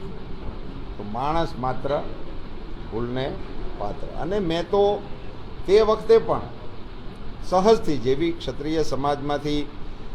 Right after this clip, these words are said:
હજી તો યુનાઇટેડ વેમાંય નહોતું અને one to one જે લોકોના મને ફોનો આવતા હતા, તરત જ મેં તો કહ્યું હતું, કારણ કે મારા મનમાં કશું હતું નહીં, એટલે મેં દિલગીરી વ્યક્ત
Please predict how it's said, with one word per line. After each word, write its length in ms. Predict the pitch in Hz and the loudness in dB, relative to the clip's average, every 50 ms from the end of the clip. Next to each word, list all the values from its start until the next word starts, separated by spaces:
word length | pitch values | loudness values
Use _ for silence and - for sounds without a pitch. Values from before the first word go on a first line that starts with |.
| - - - | -8 -6 -2
હજી 220 | - 110 139 147 147 - | -2 0 0 0 0 2
તો 80 | 170 170 170 - - 123 117 110 | 0 0 0 0 -2 -4 -4 -4
યુનાઇટેડ 560 | 107 107 113 127 143 156 165 - - 175 175 175 165 | -4 -4 -2 0 2 2 2 2 2 0 0 2 2
વેમાંય 360 | 175 175 175 180 175 175 175 | 2 0 2 2 0 0 0
નહોતું 420 | 165 165 165 165 - - 175 175 175 170 | 0 0 0 -2 -2 -2 -2 -2 -2 -2
અને 220 | 165 170 175 175 175 175 175 170 165 156 - - - - - - - - - - - - - 107 | -2 -2 0 2 2 2 2 2 0 0 -2 -2 -4 -2 -2 0 0 0 0 0 -2 -2 -2 -2
one 180 | 120 139 151 156 151 | -2 0 0 0 0
to 80 | - 175 170 165 | 0 0 2 4
one 180 | 175 180 180 175 165 | 4 4 4 2 0
જે 140 | 143 156 160 165 | 0 2 4 4
લોકોના 460 | 165 165 165 160 160 165 160 160 160 | 4 4 2 2 2 2 2 2 2
મને 240 | 156 151 151 156 151 139 - - | 2 0 0 0 0 0 0 0
ફોનો 240 | 135 139 139 135 127 | 2 2 2 2 2
આવતા 380 | 110 104 107 90 - 90 87 | 2 0 0 -2 -4 -6 -6
હતા, 200 | 85 - - - - - - - - - - - - - - - - - - - | -4 -4 -6 -4 -4 -4 -2 -2 -2 0 2 2 2 2 0 -4 -4 -6 -4 0
તરત 320 | 156 175 202 220 - 233 247 226 | 2 4 4 4 4 4 2 4
જ 40 | 196 | 4
મેં 160 | - 220 220 | 4 4 4
તો 140 | 208 214 214 214 208 202 196 - - - | 4 4 4 4 4 2 2 0 -2 -2
કહ્યું 220 | - 151 170 170 160 | -2 0 0 0 0
હતું, 180 | - 160 156 - - | 0 -2 -2 -2 0
કારણ 200 | - 151 151 - | 0 0 0 0
કે 80 | - 165 | 0 -2
મારા 360 | 139 127 120 131 147 165 180 | -2 0 0 2 4 4 4
મનમાં 340 | 185 190 202 202 202 202 190 | 4 4 2 4 2 2 2
કશું 260 | - 202 196 202 208 208 214 | 2 0 0 4 6 6 6
હતું 200 | 208 220 220 214 | 6 4 2 2
નહીં, 220 | 208 196 185 170 160 | 2 2 2 2 0
એટલે 200 | - 170 180 180 | -2 -2 -2 0
મેં 320 | 170 - 180 185 196 175 | 0 0 0 0 0 2
દિલગીરી 440 | 180 - 202 - 208 202 190 190 175 - | 2 2 4 4 6 6 6 6 4 2
વ્યક્ત 200 | - - - | 2 2 2